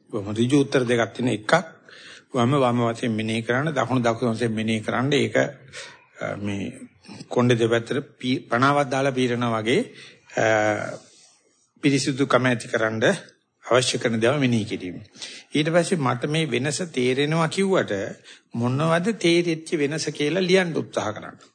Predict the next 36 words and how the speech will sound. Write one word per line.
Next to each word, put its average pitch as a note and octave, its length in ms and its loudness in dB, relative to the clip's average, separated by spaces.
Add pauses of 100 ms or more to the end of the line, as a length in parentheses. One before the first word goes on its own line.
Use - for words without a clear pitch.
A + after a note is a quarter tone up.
(120)
නැත්තම් C3 500 0
තේරුණා C3 400 2
කිව්වට B2+ 260 0
වැඩක් A#2+ 220 0
නැහැ. - 240 -8 (720)
මට A#2 200 2
වම A2+ 260 2
තිනකොට A2+ 400 -4
වම A#2 220 0
වැටුණා, A2 480 -2
දකුණ B2 280 -2
තිනකොට A2+ 280 0
දකුණ A2+ 260 -2
වැටුණා. G2+ 520 -4 (400)
සියුම් C3 360 -2
වේදනාව B2+ 460 2
වැටුණා C3 360 -2
කියකොට E3 240 -2
මොනවද D3 380 0
වැටුනේ F3+ 360 0
කියලා F3 220 -4
ලියන්න. C#3 200 -6
මේ D3+ 160 -2
දෙකෙන්ම C3 480 0
වෙන්නේ C#3 360 -2
අර C3 140 -2 (560)
දැනුමේ C#3 380 0
තීක්ෂණ D3+ 480 -2
භාවය D3+ 280 0
නැති C3 240 -2
වෙනවා. - 240 -8 (140)
මෙනෙහි A#2+ 300 0
කරන්නේ B2 380 0
නැහැ. F#3 200 2 (480)
වැටෙන C#3+ 520 2
දේ E3+ 200 4